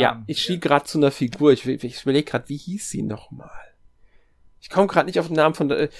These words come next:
Speaker 1: Danganronpa-Charakter.
Speaker 2: Wen meinst du?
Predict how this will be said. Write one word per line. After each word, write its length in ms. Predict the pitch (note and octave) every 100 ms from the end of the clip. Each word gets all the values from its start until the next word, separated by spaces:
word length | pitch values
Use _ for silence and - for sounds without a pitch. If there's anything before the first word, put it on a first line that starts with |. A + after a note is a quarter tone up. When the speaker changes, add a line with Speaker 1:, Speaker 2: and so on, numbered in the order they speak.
| -
Speaker 1:
Danganronpa-Charakter. 1200 | - D#3+ D3+ D3+ D#3+ C3+ A#2+ A2+ G#2+ - G#2+ A2 - - -
Speaker 2:
Wen 300 | D3 B2 C3+
meinst 420 | C3 C#3+ D3+ -
du? 220 | G#3 A#3